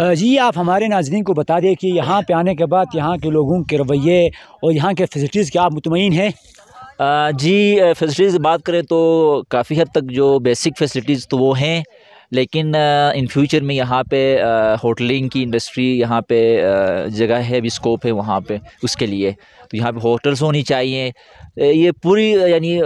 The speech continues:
Speaker 2: पूरी दुनिया के लिए यहाँ पे हम दावत देते हैं कि वो इन जगहों पे आ जाएँ, एक्सप्लोर कर लें। अ, मज़ीद जो फैसिलिटीज़ हैं वो, अ, यहाँ पे वो प्रोवाइड कर दें,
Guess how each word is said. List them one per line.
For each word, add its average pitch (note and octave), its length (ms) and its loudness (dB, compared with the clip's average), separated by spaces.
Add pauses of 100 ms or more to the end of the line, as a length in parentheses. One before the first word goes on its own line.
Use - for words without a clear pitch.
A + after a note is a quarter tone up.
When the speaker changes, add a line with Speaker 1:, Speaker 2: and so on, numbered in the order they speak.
(120)
Speaker 2:
पूरी F3+ 180 4
दुनिया E3 320 2
के F#3+ 160 -2
लिए E3 160 0
यहाँ D#3 200 0
पे D#3 120 -8
हम D3+ 200 -6
दावत C3 240 0
देते D3 280 -2
हैं C#3 120 -4
कि C3+ 120 -4
वो C#3 240 4
इन C3+ 100 0
जगहों C3+ 220 0
पे B2+ 100 2
आ B2 120 0
जाएँ, D#3 380 -2
एक्सप्लोर D#3+ 480 0
कर D#3 180 0
लें। C#3+ 300 -2 (520)
अ, B2+ 340 2
मज़ीद D3+ 380 2 (160)
जो E3 160 2
फैसिलिटीज़ D3 640 0
हैं D#3+ 280 2
वो, D3 340 4
अ, C#3 80 2 (460)
यहाँ A#2+ 240 -2
पे - 120 -2
वो B2 100 -2
प्रोवाइड B2+ 380 0
कर D3 180 -2
दें, C#3 220 -4